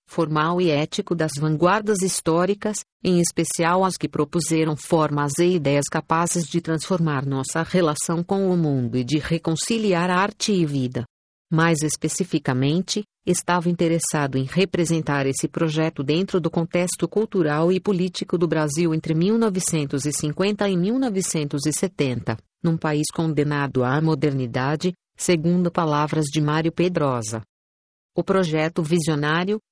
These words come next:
emancipador e libertário de Oiticica está claramente inscrito na moderna tradição da crítica radical aos meios e às categorias tradicionais de arte e na ideia de que estética não é teoria de arte,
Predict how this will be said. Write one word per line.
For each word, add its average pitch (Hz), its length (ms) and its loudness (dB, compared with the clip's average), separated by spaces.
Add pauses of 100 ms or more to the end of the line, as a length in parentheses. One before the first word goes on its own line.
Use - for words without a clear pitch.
emancipador 175 880 0
e 208 40 4
libertário 180 680 2
de 160 100 0
Oiticica 165 680 0
está 160 380 -2
claramente 170 680 0
inscrito 151 560 -2
na 147 140 0
moderna 147 500 0
tradição 185 640 -2
da 180 140 2
crítica 175 500 0
radical 147 640 -2
aos 143 160 0
meios 180 420 2
e 175 40 4
às 165 160 0
categorias 160 600 2
tradicionais 175 760 0
de 170 160 0
arte 156 340 0
e 208 60 2
na 165 160 4
ideia 139 320 2
de 127 140 -4
que 147 140 -2
estética 160 580 -2
não 185 240 2
é 165 100 2
teoria 175 480 2
de 160 160 2
arte, 127 440 -2